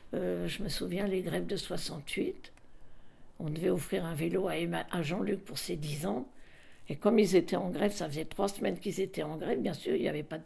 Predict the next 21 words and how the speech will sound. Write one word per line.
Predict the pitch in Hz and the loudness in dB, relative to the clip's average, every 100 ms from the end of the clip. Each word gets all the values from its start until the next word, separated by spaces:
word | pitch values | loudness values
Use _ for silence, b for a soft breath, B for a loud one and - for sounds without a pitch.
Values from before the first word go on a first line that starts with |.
| - | -2
paye. | - 381 349 B B B B | 2 2 2 B B B B
Alors | - 196 180 | 10 10 10
bon, | 220 240 | 8 10
des | 180 | 10
fois, | - | 8
c'était | - - - | 2 2 0
pas | - 196 | 2 4
rigolo, | 202 196 180 - | 6 4 6 6
parce | - 143 - | 4 -2 -2
que | 220 | -4
bon, | 202 214 214 | -2 -2 -2
ben, | 175 | 0
les | 170 | -2
fins | - 175 | -2 -4
de | 165 | -4
mois, | 180 - | -4 -4
elles | - | -4
étaient | - - | -6 -8
pas | - 131 | -4 -4
toujours | - - 135 | -4 -8 -8
faciles. | - - - 175 180 - | -10 -12 -6 -4 -4 -4